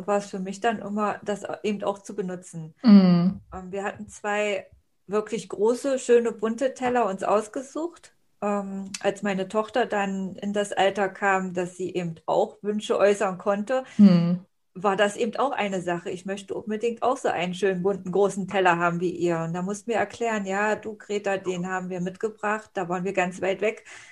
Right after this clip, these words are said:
Speaker 1: Ähm, als wir
Speaker 2: Ja.
Speaker 1: dann mit ihr zusammen dort waren, durfte sie sich auch einen eigenen Teller aussuchen.
Speaker 2: Mhm.
Speaker 1: Jetzt haben wir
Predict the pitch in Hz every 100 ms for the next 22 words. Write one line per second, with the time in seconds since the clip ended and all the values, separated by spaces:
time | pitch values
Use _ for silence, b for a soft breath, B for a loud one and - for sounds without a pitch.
0 | B B _ _ 170 160 156 156 - _
1 | - 165 165 208 202 202 156 160 160 180
2 | 180 175 175 170 175 175 226 269 247 240
3 | 247 240 214 220 247 285 170 160 - 180
4 | 180 180 214 - 214 233 233 180 170 -
5 | 165 160 160 - 160 165 165 160 160 -
6 | - 160 - 160 - 196 180 165 165 165
7 | 151